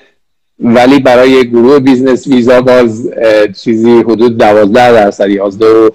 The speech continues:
نیم درصد افزایش هزینه‌های، اه، اپلیکیشن فیه. اه، برای همین ما معمولاً، ما این دو سه روز به هر چی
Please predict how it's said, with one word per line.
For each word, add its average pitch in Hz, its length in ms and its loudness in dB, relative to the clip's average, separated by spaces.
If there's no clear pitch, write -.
نیم 123 240 0
درصد 117 560 0
افزایش 107 800 -2
هزینه‌های، 110 1000 2
اه، 107 60 0
اپلیکیشن 107 600 -2
فیه. 98 340 -2
اه، 104 220 0
برای 104 220 2
همین 120 300 2
ما 117 160 2
معمولاً، 107 540 0
ما 110 180 -2
این 113 240 0
دو 107 120 -2
سه - 180 -4
روز 113 240 0
به 110 120 2
هر 110 200 0
چی - 180 -8